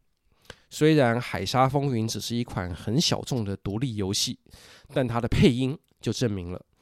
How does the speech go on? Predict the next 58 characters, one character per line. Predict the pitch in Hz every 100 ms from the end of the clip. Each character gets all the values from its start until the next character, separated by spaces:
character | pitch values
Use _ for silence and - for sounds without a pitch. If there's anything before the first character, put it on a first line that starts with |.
| _ _ -
内 | 226 160
地 | 175
的 | 135
广 | 123 113 107
东 | 139 147
人 | 110
来 | 104
做 | 101 127
港 | - - 104
式 | - 156
的 | 107
粤 | 107 120
语 | 101 92
文 | 95 95
化， | 139 82 _ _ -
可 | 113
以 | 104
做 | - 120
得 | 107
跟 | 110 110
香 | 120 110
港 | 92
人 | 92 90 92
一 | 98
样 | 107 90
好。 | - - _ _ _ _ _ _ _ - -
那 | 127
么 | 113 98 92
广 | 120 98 120
东 | 165 175
佬 | 127 87
和 | 120
广 | - 101 92
西 | - 143 147
佬 | 107 107
原 | 110 110 170
生 | 180 180
的 | 160
粤 | 123 139
语 | 113 104
文 | 104 113
化 | 127 117
呢？ | 110 - _ _ _ _ - - -
有 | 113
没 | 113
有 | 117 104
火 | - 107
出 | - 127
圈 | - 135
的 | 131
作 | 135 120
品 | - 98
呢？ | 101 - _ _ _ _ _ _ _ _ _ _ _ _
大 | 156 120
作 | - 123 - -
还 | -
没 | 95 95
有， | 95